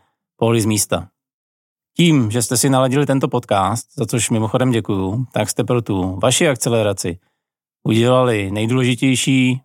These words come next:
totiž první krok. V Zážehu sdílíme zkušenosti z B two B podnikání, z obchodu, z inovací, z práce s lidmi i dalších oblastí firemního života. Dnes budeme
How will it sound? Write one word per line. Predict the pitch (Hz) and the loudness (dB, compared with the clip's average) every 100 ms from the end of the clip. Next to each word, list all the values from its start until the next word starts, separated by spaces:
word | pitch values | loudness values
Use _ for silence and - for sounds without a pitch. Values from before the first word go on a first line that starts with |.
| _ | _
totiž | 104 101 104 95 - | -8 -4 -2 -2 -4
první | - 98 104 | -4 -2 -2
krok. | 92 101 98 95 _ _ _ _ _ _ _ - | -2 -2 -2 -6 _ _ _ _ _ _ _ -2
V | |
Zážehu | 123 131 160 151 117 | 0 2 2 2 0
sdílíme | 98 113 117 120 | -2 -2 0 0
zkušenosti | 117 120 131 120 - 120 | 0 -2 0 -2 0 -2
z | |
B | 110 | 0
two | 104 110 | -2 -2
B | 113 | -2
podnikání, | 110 117 117 113 104 95 87 - _ | 0 0 2 0 0 -2 -4 -8 _
z | |
obchodu, | 117 110 139 131 135 | -6 -4 -2 0 0
z | 123 | -2
inovací, | 117 123 120 - 120 113 | -2 0 0 0 -2 -2
z | |
práce | - 131 139 110 | 0 0 0 -2
s | |
lidmi | 123 117 156 131 127 _ _ _ | -2 -2 0 0 -4 _ _ _
i | |
dalších | 101 113 127 107 | 0 0 0 -2
oblastí | 113 120 101 117 110 104 - _ | 0 -2 -2 0 0 -2 -8 _
firemního | 113 107 107 104 | -2 0 0 0
života. | 98 101 107 92 87 - _ _ _ | 0 -2 -2 -2 -4 -10 _ _ _
Dnes | 117 135 147 | 0 2 0
budeme | - 135 127 127 120 107 | -2 -2 0 0 0 -2